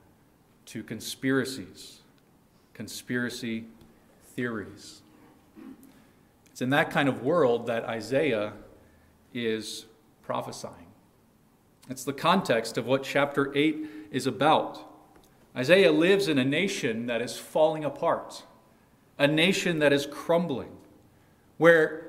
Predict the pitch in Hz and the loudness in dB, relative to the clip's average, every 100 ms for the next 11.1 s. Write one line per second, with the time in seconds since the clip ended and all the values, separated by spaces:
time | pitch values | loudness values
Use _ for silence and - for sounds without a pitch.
0 | - 156 269 175 143 151 190 135 117 113 | -4 4 4 4 0 4 6 6 4 0
1 | - 151 180 - - 165 175 175 160 156 | -2 -2 -2 -4 4 6 6 2 -4 -4
2 | 165 160 - 151 - 170 - - - - | -6 -8 -6 -6 0 0 -2 -10 -16 -20
3 | - _ _ _ _ _ _ _ - 220 | -20 _ _ _ _ _ _ _ 0 4
4 | 220 175 180 139 190 202 - 175 190 196 | 6 6 4 6 4 2 0 4 4 4
5 | 196 180 214 202 131 127 180 185 175 151 | -2 0 2 2 0 0 0 0 -4 -2
6 | 135 151 220 240 - - - - _ - | 2 4 4 0 -10 -20 -20 -20 _ 4
7 | 156 165 135 160 185 190 127 143 160 175 | 6 6 4 2 2 0 -2 2 2 0
8 | 135 139 139 135 139 139 147 135 - - | -2 0 0 0 2 2 -2 -8 -14 -20
9 | - _ - 120 104 123 139 127 90 - | -20 _ -10 -10 -2 2 2 2 -2 -10
10 | - - - _ - 113 - - 127 123 | -16 -20 -20 _ -14 -14 -12 -4 0 0
11 | 95 | -2